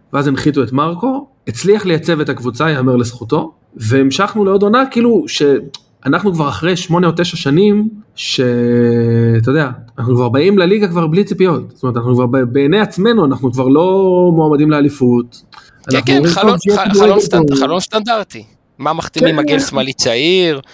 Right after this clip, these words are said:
Speaker 2: אה, איך משחררים את מנג'ק וקרים פריי, אה,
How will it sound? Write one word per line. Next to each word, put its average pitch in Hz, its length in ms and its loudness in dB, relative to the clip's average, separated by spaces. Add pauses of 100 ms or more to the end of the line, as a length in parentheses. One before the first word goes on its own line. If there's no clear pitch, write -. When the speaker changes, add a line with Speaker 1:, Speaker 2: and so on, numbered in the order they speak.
(160)
Speaker 2:
אה, 120 180 -2
איך 147 140 -8
משחררים 139 480 -6
את 135 120 -8
מנג'ק 135 380 -4
וקרים 120 360 -6
פריי, 170 600 -2 (480)
אה, 120 60 -8